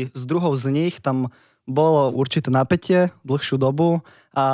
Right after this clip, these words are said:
vedeli sme, že sa to nejak udeje, nevedeli sme kedy a ako. A tento kamoš bol taký, že vždycky so mnou všade, takže to bolo také príjemné.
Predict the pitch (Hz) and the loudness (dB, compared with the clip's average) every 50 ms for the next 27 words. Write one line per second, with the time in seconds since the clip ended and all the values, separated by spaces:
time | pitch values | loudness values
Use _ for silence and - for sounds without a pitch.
0 | 131 131 131 131 127 139 147 160 160 165 156 - 156 147 147 139 - 139 143 135 | 0 0 -2 -2 0 0 2 2 2 0 0 0 -2 -2 -2 -2 0 0 0 0
1 | - 151 147 147 170 180 180 175 165 151 139 139 139 139 135 131 - - 131 123 | 0 -2 -2 0 2 2 4 4 4 2 2 2 0 0 -2 -2 -2 -2 -2 -2
2 | - 143 143 139 143 123 - 123 143 - - 180 180 180 175 _ _ _ _ _ | -2 -2 -2 -2 -2 -2 -2 -4 -4 -2 0 0 0 0 -2 _ _ _ _ _
3 | _ _ _ _ _ - 131 131 131 135 131 131 131 131 131 131 131 131 - 147 | _ _ _ _ _ -4 -2 -2 0 0 0 0 0 0 0 -2 -2 -2 -2 -4
4 | 147 143 156 139 - 147 139 139 139 135 127 120 127 127 120 - 120 - - 127 | -4 -4 -4 -4 -2 0 0 0 0 -2 -4 -4 -6 -6 -6 -6 -8 -10 -10 -14
5 | 117 113 123 117 113 107 113 120 120 120 127 151 - - - - - 143 131 131 | -10 -6 -6 -4 -6 -6 -10 -14 -14 -12 -12 -10 -10 -12 -12 -8 -6 -4 -2 -2
6 | 123 117 - - 143 151 160 165 165 160 156 - 135 123 123 120 120 - 123 123 | -4 -4 -4 -2 -2 -2 0 0 0 0 0 -2 -4 -6 -6 -6 -8 -8 -10 -10
7 | 120 - - - 127 - 165 180 190 190 190 185 175 170 165 160 151 | -10 -12 -14 -16 -10 -4 -2 0 0 2 2 2 2 2 2 0 -2